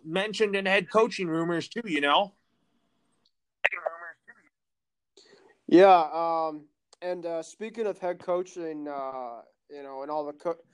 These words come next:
Speaker 2: I don't know if you saw the news from the N F L. Uh, i-, it's about how, uh, you could, you could do, uh,
Speaker 1: Yeah,
Speaker 2: interviews
Speaker 1: you can.
Speaker 2: virtually. Uh, yes,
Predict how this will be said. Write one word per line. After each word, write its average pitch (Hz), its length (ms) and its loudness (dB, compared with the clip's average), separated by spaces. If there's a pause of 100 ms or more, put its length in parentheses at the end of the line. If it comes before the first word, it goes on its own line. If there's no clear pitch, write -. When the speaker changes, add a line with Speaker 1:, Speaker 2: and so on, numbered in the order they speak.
(240)
Speaker 2:
I 175 160 0
don't 190 120 2
know 180 240 -2
if 180 200 -12
you 170 80 -16
saw 165 260 -4
the 160 100 -8
news 160 360 -8
from 156 140 -12
the 151 100 -10
N 151 80 -8
F 143 200 -12
L. 151 400 -4
Uh, 127 280 -10 (720)
i-, 151 300 -16
it's 151 140 -18
about 151 360 -2
how, 147 460 0 (1000)
uh, 143 440 -12 (360)
you 185 140 -10
could, 180 320 0
you 185 160 -8
could 180 160 -6
do, 180 340 -2
uh, 151 320 2
Speaker 1:
Yeah, 160 380 10
Speaker 2:
interviews 143 340 0
Speaker 1:
you 135 80 -4 (100)
can. - 0 -
Speaker 2:
virtually. 196 440 -4 (600)
Uh, 151 520 -2 (880)
yes, 175 600 -6